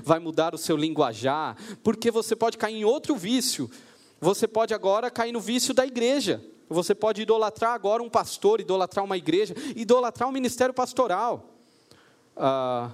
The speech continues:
perceba, coisas boas que podem se tornar ídolos. Por quê? Porque quando a gente fala de idolatria, de vício,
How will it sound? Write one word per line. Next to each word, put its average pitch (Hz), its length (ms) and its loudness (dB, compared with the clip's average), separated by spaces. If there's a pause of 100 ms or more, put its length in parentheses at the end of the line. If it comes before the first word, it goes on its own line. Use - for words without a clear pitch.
(120)
perceba, 233 300 2
coisas 208 320 0
boas 165 540 0
que - 160 -12
podem 175 260 0
se 175 140 -10
tornar 175 400 -2 (180)
ídolos. 214 380 0 (320)
Por 277 160 4
quê? 214 280 2
Porque 190 220 -6
quando 226 200 0
a 214 40 0
gente 214 160 -4
fala 214 220 2
de 202 100 -6
idolatria, 196 680 0
de 156 140 -10
vício, 165 460 -4